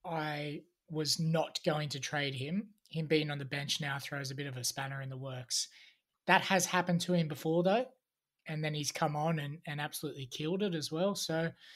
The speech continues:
yeah, it's, it's really tough. I think if you've got Angus, uh, you could downgrade him to Nat Butcher for a quick cash grab and then look elsewhere.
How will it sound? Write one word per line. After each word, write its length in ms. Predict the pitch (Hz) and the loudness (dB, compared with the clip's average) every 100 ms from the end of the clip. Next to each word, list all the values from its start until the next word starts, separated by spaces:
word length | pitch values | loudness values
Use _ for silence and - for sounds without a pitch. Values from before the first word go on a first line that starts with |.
| - - - _ _ _ - | -20 -20 -20 _ _ _ -2
yeah, 240 | 185 165 | 6 8
it's, 380 | 156 156 - - - | 6 0 -2 -4 -4
it's 280 | 160 - | -6 0
really 260 | 185 185 170 | 4 6 6
tough. 320 | - 156 147 | 2 -4 -2
I 80 | 165 | -2
think 220 | 208 202 | 0 2
if 180 | 202 180 | 2 2
you've 140 | 190 | -2
got 200 | - 196 | 6 6
Angus, 600 | 170 175 170 170 - - - _ _ - | 6 2 4 2 2 0 -4 _ _ -8
uh, 300 | 147 147 151 214 | -6 -6 -6 -6
you 160 | 170 | -8
could 240 | - 170 131 | -2 -4 -2
downgrade 500 | 151 160 165 160 143 | 0 0 0 -2 -2
him 320 | 147 156 147 | -4 -4 -6
to 220 | - 143 143 | -6 -6 -6
Nat 260 | 147 131 | -6 -6
Butcher 440 | 147 143 - 143 135 | -8 -4 -2 -2 -4
for 180 | - 139 | -8 -10
a 40 | |
quick 300 | 135 170 156 | -4 -2 -2
cash 300 | - 147 135 | -4 -6 -6
grab 340 | - 139 131 127 - | -6 -4 -4 -8 -10
and 160 | 143 135 | -10 -8
then 220 | 135 135 | -8 -10
look 160 | 131 131 | -10 -8
elsewhere. 540 | 139 135 143 139 139 | -8 -8 -8 -8 -8